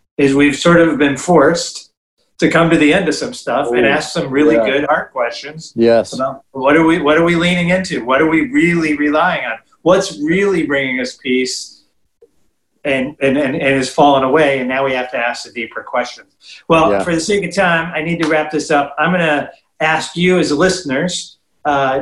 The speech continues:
Speaker 1: to just, uh, we're gonna go to a question on the screen. And the question is, what have you found yourself thinking about as you've listened to Kevin and listened to Tim? And as you're thinking about that, uh, we're gonna, uh, let Tim and Kevin, uh,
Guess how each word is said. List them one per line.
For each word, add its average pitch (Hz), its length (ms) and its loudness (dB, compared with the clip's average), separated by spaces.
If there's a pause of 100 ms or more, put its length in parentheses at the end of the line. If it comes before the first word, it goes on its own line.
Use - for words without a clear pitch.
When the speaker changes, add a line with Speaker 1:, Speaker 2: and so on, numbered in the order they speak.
Speaker 1:
to 160 140 -4
just, 156 560 0
uh, 139 260 2
we're 160 120 2
gonna 151 180 0
go 147 240 4
to 151 140 4
a 135 80 -4
question 170 380 0
on 156 120 0
the 143 60 -4
screen. 151 300 -2
And 151 100 -2
the 123 60 -6
question 170 380 -2
is, 147 240 -2 (160)
what 160 140 4
have 180 120 2
you 165 120 2
found 165 420 2
yourself 151 520 2
thinking 170 360 2
about 120 540 -2 (260)
as 139 240 2
you've 127 160 -2
listened 143 380 0
to 131 120 -4
Kevin 139 360 2
and 127 140 -2
listened 131 340 0
to 123 80 -2
Tim? 139 500 0 (300)
And 135 120 -2
as 127 140 -2
you're 135 120 2
thinking 151 360 0
about 131 320 2
that, 135 420 0 (180)
uh, 131 280 0
we're 131 180 2
gonna, 123 480 0
uh, 123 200 -2
let 127 220 -4
Tim 135 380 0 (140)
and 123 340 -4 (120)
Kevin, 123 500 0 (340)
uh, 117 260 -2